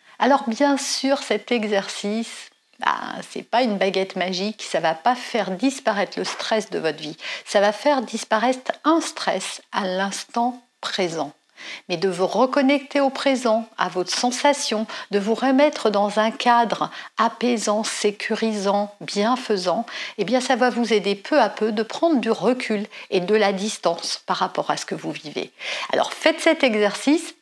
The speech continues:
et s'il vous plaît, revenez me dire dans les commentaires,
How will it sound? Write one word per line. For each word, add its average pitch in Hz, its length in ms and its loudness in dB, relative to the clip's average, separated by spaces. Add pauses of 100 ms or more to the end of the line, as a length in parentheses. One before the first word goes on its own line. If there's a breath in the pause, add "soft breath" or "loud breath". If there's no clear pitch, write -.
et 165 60 -6
s'il 349 300 4
vous 254 140 4
plaît, 240 360 4 (200 loud breath)
revenez 349 580 6
me 269 120 6
dire 214 360 2
dans 254 200 6
les 294 100 4
commentaires, 202 640 4